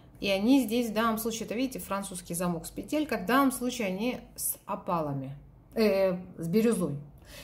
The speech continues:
Если кому-то, кстати, нужны с опалами, по-моему, в Инстаграме я фотографировала, есть свободная пара тоже. Якутенкова, которую я называю Джерри,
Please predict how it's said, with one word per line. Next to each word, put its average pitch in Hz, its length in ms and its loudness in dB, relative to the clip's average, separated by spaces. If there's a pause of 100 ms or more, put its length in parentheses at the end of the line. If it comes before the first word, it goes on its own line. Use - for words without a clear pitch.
(140)
Если 285 240 4
кому-то, 233 340 2
кстати, - 280 -8
нужны 202 260 -4
с 185 100 -2
опалами, 311 520 0
по-моему, 214 400 0
в 202 40 -4
Инстаграме 190 720 0
я 156 160 -4
фотографировала, 175 920 -4
есть 185 460 -6 (160)
свободная 185 540 -4
пара 165 320 -4
тоже. - 360 -10 (4000)
Якутенкова, 220 1400 2 (840)
которую 302 520 6
я 214 140 6
называю 190 680 4
Джерри, 277 640 6